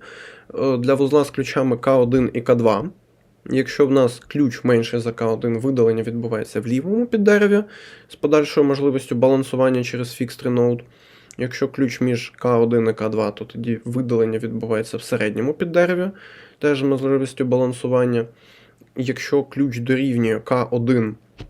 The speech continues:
то тоді він замінюється найбільшим з лівого піддерева, який потім видаляється.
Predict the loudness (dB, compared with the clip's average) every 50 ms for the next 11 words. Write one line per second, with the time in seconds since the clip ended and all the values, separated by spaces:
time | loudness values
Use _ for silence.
0 | -20 -20 _ _ _ _ _ _ _ -18 -8 -4 -2 0 0 0 0 2 0 2
1 | 2 2 2 2 2 2 2 2 4 2 0 0 -2 -2 -2 0 0 0 0 -2
2 | -2 -2 -2 -4 -4 -4 -4 -4 -2 0 0 2 2 2 0 0 -4 -4 -6 0
3 | 0 0 2 2 0 0 2 0 0 0 0 -2 0 0 -2 -2 0 0 0 0
4 | 2 0 2 0 0 0 0 -2 -4 -6 -8 -10 -10